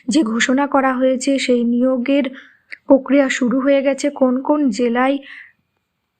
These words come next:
ফর্ম ফিল আপ শুরু হয়েছে এবং কত শূন্য পদে নিয়োগ হবে, সমস্ত তথ্য আজকের ভিডিওতে জানাবো। তাই ভিডিওটি প্রথম থেকে শেষ পর্যন্ত দেখবেন।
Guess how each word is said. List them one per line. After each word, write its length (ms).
ফর্ম 260
ফিল 160
আপ 120
শুরু 280
হয়েছে 460
এবং 200
কত 260
শূন্য 360
পদে 240
নিয়োগ 380
হবে, 280
সমস্ত 520
তথ্য 320
আজকের 440
ভিডিওতে 480
জানাবো। 480
তাই 140
ভিডিওটি 520
প্রথম 340
থেকে 240
শেষ 260
পর্যন্ত 400
দেখবেন। 420